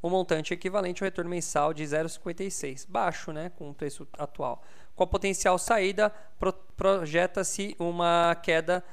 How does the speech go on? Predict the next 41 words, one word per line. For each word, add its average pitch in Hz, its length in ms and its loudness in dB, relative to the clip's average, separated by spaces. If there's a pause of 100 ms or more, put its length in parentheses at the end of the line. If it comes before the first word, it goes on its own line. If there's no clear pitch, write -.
(200)
nos 165 140 -4
próximos 170 420 4
repasses 160 540 2
de 165 100 -8
treze 175 320 0
centavos, 151 560 2
ou 160 60 -6
seja, 135 340 -4
vai 143 220 -2
ficar - 420 -4
inviável 180 720 -2
ter 143 300 -4
esse - 200 -8
daqui. 143 380 -8 (460)
No 190 100 0
comunicado 190 420 2
ao 196 40 -2
mercado, 214 440 4
a 220 40 6
equipe 185 420 -4
lembra 180 320 0
que 165 180 -4
a 160 120 6
locatária 170 520 2
deverá 170 280 0
cumprir 165 340 -6
todas 190 280 -4
as 180 60 -6
disposições 185 540 -4
previstas 180 380 -6
em 180 60 -6
contra-, 175 460 -2 (280)
em 156 100 -8
contrato, 143 800 -4
né, 135 160 -6
deve 131 160 -6
ser. 135 260 -8 (320)
Em 185 80 -6
caso 139 240 4
de 147 60 0
rescisão, 208 440 2